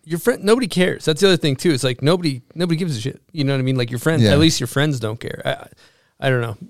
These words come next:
Speaker 1: So th-, I think that's a port-, like, an important footnote is that,
Speaker 2: Mm-hmm.
Speaker 1: like, yeah, they just, people just care that you're okay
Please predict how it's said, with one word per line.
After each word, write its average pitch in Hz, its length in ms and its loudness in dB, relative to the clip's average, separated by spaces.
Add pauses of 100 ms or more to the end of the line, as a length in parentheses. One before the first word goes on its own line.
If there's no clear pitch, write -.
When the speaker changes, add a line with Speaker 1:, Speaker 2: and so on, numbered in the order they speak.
(120)
Speaker 1:
So 139 220 4
th-, 131 100 2
I 131 60 2
think 147 180 0
that's 131 240 2
a 110 80 -2
port-, - 480 -8
like, 123 160 -4
an 117 80 -4
important 113 380 -6
footnote - 520 -8
is 127 120 -12
that, 127 60 4
Speaker 2:
Mm-hmm. 110 160 10
Speaker 1:
like, 107 220 0 (600)
yeah, 127 180 -10
they 120 200 -6
just, 127 380 -12
people 131 260 -2
just 113 200 -8
care 117 200 0
that 107 100 -6
you're 107 160 -6
okay 110 400 -8